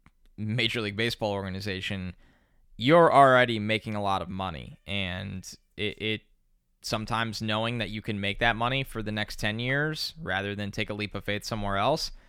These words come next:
for more money, it, everyone's built differently. And like you said, everyone has different,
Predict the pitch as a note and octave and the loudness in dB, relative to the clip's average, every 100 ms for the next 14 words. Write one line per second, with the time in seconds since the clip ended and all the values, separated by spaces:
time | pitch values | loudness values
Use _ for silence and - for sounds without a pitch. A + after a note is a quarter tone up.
0 | - - - - A2 G#2 A2+ C3+ D3 F3+ | -18 -16 -14 -4 -2 0 2 2 2 0
1 | F3+ - - - D2+ - - - - D3+ | -4 -8 -12 -10 -10 -12 -20 -6 4 6
2 | F3+ F#3 D3 E3+ E3 F3+ A2 D2+ C#2+ - | 8 6 6 4 6 0 0 -6 -8 -8
3 | - A#2 B2 B2+ C3 E3 A#2+ A2 C#3+ C#3+ | -4 0 0 0 2 4 4 4 4 4
4 | C3+ C3+ A2 C#3 - C#3 B2+ B2 | 2 0 2 2 2 2 2 -2